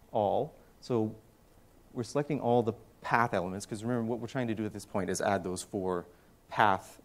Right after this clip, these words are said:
uh, elements to our, to our S V G. Uh, we're selecting, they don't exist yet, that doesn't matter. We're, we're, we start off by selecting them. We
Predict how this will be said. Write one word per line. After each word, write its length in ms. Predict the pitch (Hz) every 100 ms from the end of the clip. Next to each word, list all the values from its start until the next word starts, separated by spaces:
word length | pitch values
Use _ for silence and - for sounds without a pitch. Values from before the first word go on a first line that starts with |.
| -
uh, 340 | 95 90 87 98
elements 420 | 92 90 85 -
to 220 | - 92
our, 220 | 87 82 - - - _ - - -
to 140 | - 95
our 120 | 90
S 140 | 90
V 120 | -
G. 280 | 82 95 92 - - - - -
Uh, 420 | 95 95 87 87 95 - _ _ _ _ _ _ - -
we're 100 | 143
selecting, 420 | - 190 202 117
they 100 | 107
don't 160 | 156 180
exist 380 | 120 107 127 -
yet, 180 | 87 78
that 120 | 101
doesn't 180 | 95 92
matter. 220 | 87 90
We're, 160 | 90 85 113
we're, 160 | 107 101 - - - - -
we 60 | 127
start 200 | 139 151
off 100 | 147
by 80 |
selecting 440 | 120 - 92 87 82
them. 180 | 80 92 - - - - - -
We 240 | 117 107